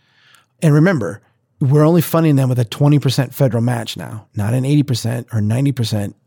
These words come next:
or ninety-five percent federal match, but a twenty percent federal match. So what you're talking about is the rest of that eighty percent. Where is that coming from? The statement in the plan says that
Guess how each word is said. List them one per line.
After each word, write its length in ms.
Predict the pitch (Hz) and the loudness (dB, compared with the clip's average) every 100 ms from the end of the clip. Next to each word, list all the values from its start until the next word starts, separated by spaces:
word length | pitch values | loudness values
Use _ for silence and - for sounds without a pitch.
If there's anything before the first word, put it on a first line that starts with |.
| - | -6
or 80 | 113 | -4
ninety-five 520 | 107 131 143 104 101 | -2 -4 -2 -4 -2
percent 260 | 147 135 | -2 -4
federal 260 | - 131 113 | -2 -2 -2
match, 320 | 107 85 - - - - _ - | -2 -6 -12 -20 -20 -20 _ -2
but 120 | 127 | 0
a 60 | |
twenty 380 | 123 - 165 165 | 0 0 2 2
percent 360 | - - 98 - | 0 -4 -6 -6
federal 280 | 117 92 95 | -6 -6 -10
match. 440 | 90 - - - _ _ _ | -12 -16 -20 -20 _ _ _
So 120 | - 131 | -4 2
what 140 | 151 | 2
you're 100 | 175 | 2
talking 320 | 202 220 202 | 0 0 2
about 380 | 147 135 127 127 147 | 2 2 0 -2 0
is 360 | 131 123 - _ _ - | 2 2 -2 _ _ -4
the 140 | 143 123 | 0 2
rest 280 | 151 160 | 0 0
of 80 | 185 | 2
that 180 | 165 156 | 2 4
eighty 200 | 156 160 | 4 2
percent. 400 | 151 123 147 - | 0 0 -2 -2
Where 160 | 127 131 | -2 0
is 80 | |
that 120 | 143 - | 0 -2
coming 280 | 147 139 | 0 0
from? 340 | 110 82 - - _ _ _ _ _ - _ _ _ _ - | -2 -10 -14 -20 _ _ _ _ _ -20 _ _ _ _ -4
The 160 | 147 | -2
statement 680 | - - 226 302 240 147 - | -2 -4 -2 -2 -2 -2 -2
in 120 | 147 | 0
the 80 | 139 | 0
plan 480 | - 190 185 135 117 | -2 -2 0 0 -2
says 500 | - 110 85 104 - _ _ _ _ - | -4 -6 -6 -10 -14 _ _ _ _ -2
that 320 | 139 135 | 0 0